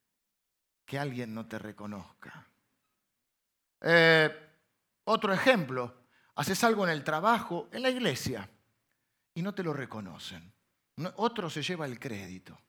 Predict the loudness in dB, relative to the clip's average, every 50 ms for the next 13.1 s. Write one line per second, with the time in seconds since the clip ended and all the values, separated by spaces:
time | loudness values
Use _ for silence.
0 | _ _ _ _ _ _ _ _ _ _ _ _ _ _ _ _ _ _ _ _
1 | _ -8 -4 -4 -2 -2 -4 -4 -4 -4 -4 -2 -2 -2 0 -2 -2 -2 -2 0
2 | 0 2 0 0 2 0 0 0 0 0 0 -2 -6 -10 -18 _ _ _ _ _
3 | _ _ _ _ _ _ _ -4 -2 -2 0 0 -2 -4 -4 -4 -4 -4 -4 -4
4 | -4 -4 -4 -4 -4 -6 -4 -4 -2 0 0 0 0 -2 -6 -12 -18 -20 _ _
5 | _ _ _ _ _ _ _ _ -6 -2 -2 -2 -2 0 0 0 2 2 2 0
6 | 0 0 -4 -8 -12 -16 _ _ _ _ _ _ _ _ _ _ _ _ _ _
7 | _ _ _ _ _ _ _ _ _ _ _ _ _ _ _ _ _ _ _ _
8 | _ _ _ _ _ -2 0 0 2 2 2 2 0 0 0 0 0 0 2 2
9 | 2 0 0 0 0 0 2 2 2 0 -2 -4 -6 -14 _ _ _ _ _ -10
10 | -8 -6 -6 -6 -4 -4 -4 -4 -2 -4 -2 -2 -2 -2 0 -2 -2 -2 -4 -4
11 | -6 -8 -12 -14 _ _ _ _ _ _ _ _ _ -4 -2 -2 -2 0 -2 -4
12 | -4 -4 -6 -6 -6 -6 -6 -4 -4 -6 -6 -4 -6 -6 -6 -6 -8 -12 -12 -14
13 | -16